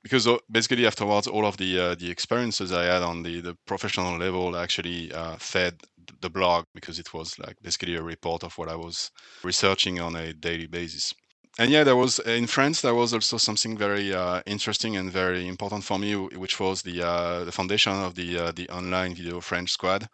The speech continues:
That was our group of, uh, French video folks discussing in meetups. Now it's called Paris Videothèque. And this is a very strong relationship,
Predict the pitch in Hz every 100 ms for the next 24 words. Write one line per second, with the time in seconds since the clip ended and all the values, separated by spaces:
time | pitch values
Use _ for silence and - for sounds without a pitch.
0 | - - - - 92 95 107 110 101 -
1 | 107 95 87 - 85 90 95 - 90 90
2 | - 85 85 87 - 101 104 - - -
3 | 90 95 87 87 87 82 90 110 110 -
4 | 90 92 92 - - 92 92 - 85 87
5 | 90 - - 87 85 82 90 98 - -
6 | - - - - - _ 90 87 85 95
7 | 104 107 101 95 95 98 95 - 95 92
8 | 92 90 90 98 92 98